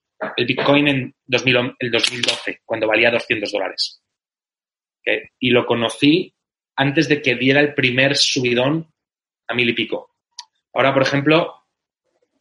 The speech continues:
eh, conocí el Bitcoin, el Bitcoin Vault cuando estaba a tres dólares en diciembre del dos mil diecinueve. Ahora está a ciento cincuenta y tantos.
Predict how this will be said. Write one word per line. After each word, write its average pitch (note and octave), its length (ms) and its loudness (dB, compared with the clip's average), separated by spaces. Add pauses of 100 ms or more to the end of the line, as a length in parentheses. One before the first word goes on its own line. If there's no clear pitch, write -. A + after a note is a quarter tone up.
eh, B2 420 2
conocí C3 380 2
el C#3 80 4
Bitcoin, C#3 520 0 (160)
el A#2 120 -12
Bitcoin C3 360 0
Vault E3 480 4
cuando A#2 160 -6
estaba C3 220 2
a B2+ 80 2
tres B2 220 -2
dólares A2+ 580 2 (220)
en A#2+ 120 -4
diciembre C3 480 2
del A2+ 300 0 (320)
dos G#2+ 100 -4
mil A#2 120 -2
diecinueve. A2+ 500 -4 (460)
Ahora B2 160 4
está B2 260 0
a G#2 100 -4
ciento B2 300 -2
cincuenta G#2 520 -4
y G2 40 -4
tantos. - 640 -4